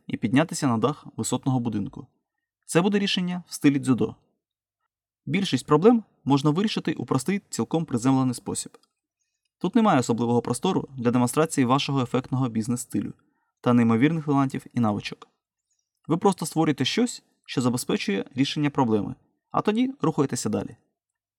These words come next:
Можливо, з таким підходом ви не отримаєте оплесків захоплених глядачів, зате ви зможете просувати справу вперед. Подивіться, як роблять політичну рекламу.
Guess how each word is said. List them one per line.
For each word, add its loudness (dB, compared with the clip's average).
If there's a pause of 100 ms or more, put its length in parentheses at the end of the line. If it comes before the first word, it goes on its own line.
Можливо, 2 (280)
з -6
таким 0
підходом 2 (340)
ви 2
не 2
отримаєте 0
оплесків -2
захоплених 0
глядачів, -2 (340)
зате 0 (200)
ви -2
зможете -4
просувати 0
справу -2
вперед. -6 (880)
Подивіться, 0
як -6
роблять -6 (120)
політичну 0
рекламу. 0